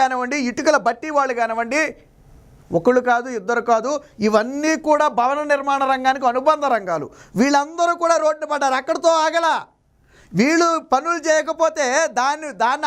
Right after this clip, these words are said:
ఆధారంగా చేసుకుని షాపులు నడిపేవాడు ఏం చేయాలా, ఎలక్ట్రిక్ షాపు నడిపేవాడు ఏం చేయాలా, ఇటుకల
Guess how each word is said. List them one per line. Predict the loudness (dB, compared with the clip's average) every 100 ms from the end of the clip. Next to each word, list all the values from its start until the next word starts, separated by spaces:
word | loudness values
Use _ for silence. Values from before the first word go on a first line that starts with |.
| 0
ఆధారంగా | 0 -2 0 0 0
చేసుకుని | -2 -2 -2 -2 -6 0
షాపులు | 2 0 -4
నడిపేవాడు | -4 0 0 2 0
ఏం | 0
చేయాలా, | 0 2 0 0 0
ఎలక్ట్రిక్ | 0 -4 -8 -2
షాపు | -2 0
నడిపేవాడు | -4 0 0 0 -2
ఏం | 0
చేయాలా, | 0 2 -2
ఇటుకల | -4 -4